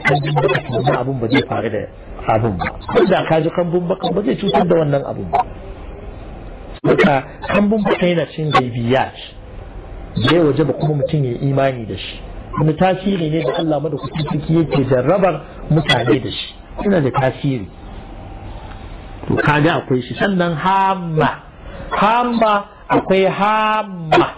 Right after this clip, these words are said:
da shadda. Sannan akwai hama. Hama ba shadda. Hamma duk dabbar da take da dafi. To hamma ce.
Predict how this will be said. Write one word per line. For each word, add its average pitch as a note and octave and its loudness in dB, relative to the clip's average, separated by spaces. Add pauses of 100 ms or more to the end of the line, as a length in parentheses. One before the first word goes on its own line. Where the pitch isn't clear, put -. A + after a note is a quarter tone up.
da B2+ 2
shadda. C#3 2 (340)
Sannan D3+ 4
akwai C#3+ -2
hama. C#3 -2 (1120)
Hama E3+ 4
ba - 2
shadda. - -4 (680)
Hamma G#3+ 2 (100)
duk A#3 2 (120)
dabbar D#3+ 2
da F3 4 (120)
take D3+ 2
da A#2+ 2
dafi. - 0 (520)
To A#2+ 2
hamma D3 2
ce. - -12